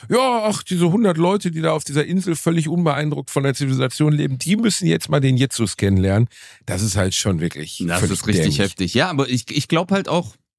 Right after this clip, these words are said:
Speaker 2: ähm, dass du, äh, man versucht ja auch immer zum Beispiel, äh, heutzutage ist es ja, äh, politisch gesehen aber auch so, Bro. Also wenn man in ein Land geht und versucht, äh, zum Beispiel, äh,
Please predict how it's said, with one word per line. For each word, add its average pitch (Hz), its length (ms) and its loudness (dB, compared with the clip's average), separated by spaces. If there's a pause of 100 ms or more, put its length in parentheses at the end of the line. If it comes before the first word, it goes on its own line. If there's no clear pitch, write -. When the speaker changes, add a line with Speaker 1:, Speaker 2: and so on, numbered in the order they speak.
(680)
Speaker 2:
ähm, 104 500 2
dass 101 280 -2
du, 120 420 2 (960)
äh, - 140 -10 (180)
man 110 240 0
versucht 131 360 0
ja 131 100 2
auch 127 100 -6
immer 131 300 2
zum 120 180 0
Beispiel, 113 460 0
äh, 95 100 -4
heutzutage 123 540 2
ist 110 100 0
es 117 140 -2
ja, 110 260 2
äh, 101 160 2
politisch 117 540 -2
gesehen 113 320 2
aber 101 180 -2
auch 151 160 -2
so, 85 300 -2
Bro. 78 400 -2 (160)
Also 92 400 2
wenn 101 300 2
man 104 260 2
in 98 260 0
ein 95 180 2
Land 98 340 0
geht 139 380 -2 (520)
und 107 200 0
versucht, 113 580 0
äh, 80 180 -2 (360)
zum 110 140 0
Beispiel, 110 720 0 (140)
äh, 98 200 0